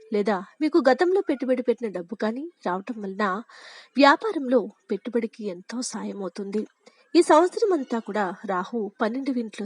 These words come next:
సంచారం చేస్తాడు. ఈ యొక్క సంచారం కారణంగా మీరు చేపట్టినటువంటి పనులు ఏవైతే ఉన్నాయో పనుల్లో ఆటంకాలు కల్పించడానికి మరియు మీ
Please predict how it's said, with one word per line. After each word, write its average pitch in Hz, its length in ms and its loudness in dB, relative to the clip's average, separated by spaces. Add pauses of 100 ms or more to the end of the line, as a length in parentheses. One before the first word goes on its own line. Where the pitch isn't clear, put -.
సంచారం 196 420 -8
చేస్తాడు. 196 420 -8 (680)
ఈ 247 60 0
యొక్క 254 160 0 (100)
సంచారం 240 440 -6 (140)
కారణంగా 214 480 -4 (300)
మీరు 349 260 6
చేపట్టినటువంటి 311 800 0 (220)
పనులు 202 320 -4
ఏవైతే 226 380 -4
ఉన్నాయో 196 360 -6 (1600)
పనుల్లో 359 360 4 (100)
ఆటంకాలు 233 500 -2 (160)
కల్పించడానికి 233 760 -2 (160)
మరియు 220 320 0
మీ 214 80 0